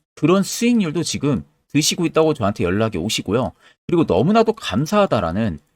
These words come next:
연락도 굉장히 많이 옵니다. 자, 우리한테 정말 중요한 무기 하나만 갖춰지는 게 이게 얼마나 여러분들 중요한지 아실 거예요. 예를 들어서 우리가 전쟁을 나갑니다.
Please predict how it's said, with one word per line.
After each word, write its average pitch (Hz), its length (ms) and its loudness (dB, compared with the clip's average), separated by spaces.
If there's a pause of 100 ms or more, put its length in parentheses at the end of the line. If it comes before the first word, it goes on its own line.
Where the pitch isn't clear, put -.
연락도 202 380 2
굉장히 220 600 0
많이 104 260 -4
옵니다. 82 400 -6 (220)
자, 87 300 0 (360)
우리한테 95 840 2
정말 202 500 2
중요한 151 640 0
무기 117 400 -4 (400)
하나만 240 400 2
갖춰지는 110 680 -4
게 113 260 0 (180)
이게 143 200 0
얼마나 175 500 2
여러분들 117 320 0
중요한지 135 500 0
아실 87 300 -6
거예요. 80 340 -6 (320)
예를 160 260 4
들어서 123 320 -2 (340)
우리가 87 640 0
전쟁을 196 500 2
나갑니다. 85 640 -4